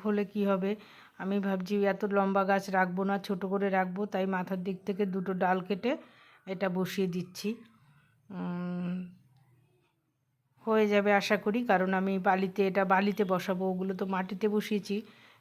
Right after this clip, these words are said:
এটা বালিতে বসিয়ে, উম, ছায়া জায়গায় রেখে দেবো, তো আশা করি হয়েই যাবে। ফুল, পাতা, বড় পাতা সবই কেটে দিচ্ছি দেখুন। আর নিচের দিকটা একটুখানি অ্যাঙ্গেল শেপে কেটে বসিয়ে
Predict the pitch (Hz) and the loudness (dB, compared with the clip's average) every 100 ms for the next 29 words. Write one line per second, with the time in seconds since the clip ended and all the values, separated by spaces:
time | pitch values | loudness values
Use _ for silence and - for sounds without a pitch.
0 | - 190 196 190 180 185 190 202 190 196 | -12 -2 0 2 2 0 0 -2 -2 -2
1 | - 240 320 - _ _ _ 190 196 190 | 0 0 0 -4 _ _ _ -8 -4 -4
2 | 180 202 185 185 180 180 170 - 170 165 | 0 2 2 2 2 2 0 -4 -6 -6
3 | 170 - - - - - - 220 208 202 | -8 -12 -20 -20 -20 -18 -2 4 4 4
4 | 220 220 214 214 190 196 202 202 190 190 | 2 4 4 4 2 2 4 4 4 2
5 | 180 185 - - - - - - - - | 2 -4 -8 -20 -20 -20 -20 -20 -20 -20
6 | - _ _ _ _ _ _ _ _ _ | -20 _ _ _ _ _ _ _ _ _
7 | _ _ _ _ _ _ _ _ _ _ | _ _ _ _ _ _ _ _ _ _
8 | _ _ _ 233 226 226 226 202 190 202 | _ _ _ 0 2 2 2 2 4 6
9 | 202 190 190 190 190 185 208 190 190 175 | 4 6 4 4 0 0 -2 -2 0 0
10 | 202 202 180 180 180 180 - 185 180 196 | 0 -2 -2 -2 -4 -6 -6 -4 -4 -6
11 | 202 - _ _ - - 185 190 185 190 | -8 -12 _ _ -14 -6 0 0 0 -2
12 | 190 190 202 196 190 - 185 185 190 185 | -4 -4 -2 -2 -2 -6 -4 0 0 0
13 | 185 190 185 196 190 185 190 185 277 330 | 0 0 -2 -6 -6 -4 -4 -2 -4 -6
14 | _ _ _ - 180 175 180 | _ _ _ -8 -6 -4 -2